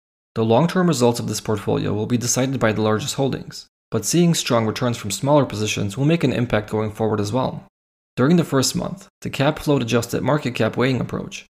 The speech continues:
proved to work better since the actual return for November was better than an equal weight allocation. This is something I intend to track on going forward, as I would like to know how an equal weight allocation will perform. It would certainly be a much easier portfolio to implement if all the positions started out with the same weights.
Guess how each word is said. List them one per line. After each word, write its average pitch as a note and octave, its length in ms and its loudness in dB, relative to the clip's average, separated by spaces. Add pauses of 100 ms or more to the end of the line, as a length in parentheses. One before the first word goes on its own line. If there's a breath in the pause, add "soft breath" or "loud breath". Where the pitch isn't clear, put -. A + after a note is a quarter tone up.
proved F#3+ 200 2
to G#3+ 80 0
work D#3+ 240 2
better B2 320 4
since - 240 -4
the - 120 -2
actual D#3+ 380 2
return B2+ 240 0
for A#2+ 140 -4
November G#2+ 460 0
was A2+ 180 -2
better B2+ 260 2
than B2+ 180 2
an A2+ 120 -2
equal C3+ 240 0
weight G#2 160 2
allocation. - 640 -4 (420)
This B2 180 0
is F#3+ 140 2
something F#3 300 4
I C#3+ 80 4
intend B2 280 2
to B2 60 -4
track A2+ 300 0
on G#2+ 140 0
going G#2+ 200 -2
forward, - 500 -4 (160)
as A#2 140 -2
I A#2+ 60 6
would A#2 160 2
like D3 140 0
to D#3 100 0
know D#3 160 2
how C#3+ 160 2
an - 100 0
equal D3+ 240 0
weight C3+ 140 4
allocation A2+ 480 0
will A2 80 -2
perform. - 540 -6 (440)
It - 80 -2
would A#2+ 160 2
certainly F3+ 380 4
be C#3+ 100 2
a C3 60 4
much A#2+ 240 2
easier B2 240 2
portfolio A2+ 440 0
to - 160 -6
implement - 560 -4
if G#2+ 160 -8
all B2+ 120 4
the E3+ 80 0
positions C3 420 -4
started A2 300 0
out G#2+ 120 2
with A2 120 -4
the G#2+ 40 -8
same G2+ 220 0
weights. - 380 -4